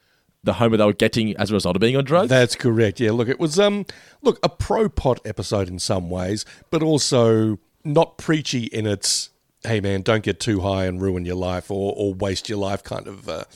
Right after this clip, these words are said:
Speaker 2: kind of message, which I really appreciated. So, yeah, a lot, a lot to enjoy,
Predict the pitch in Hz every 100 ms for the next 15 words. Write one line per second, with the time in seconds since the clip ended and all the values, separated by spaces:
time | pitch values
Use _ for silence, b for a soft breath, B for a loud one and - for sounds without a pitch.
0 | b - 113 90 85 76 - - b b
1 | b b b - 262 254 277 262 240 247
2 | 254 - 87 - - - _ - - 160
3 | 117 80 131 139 165 - 151 175 185 175
4 | 135 110 117 110 110 107 101 98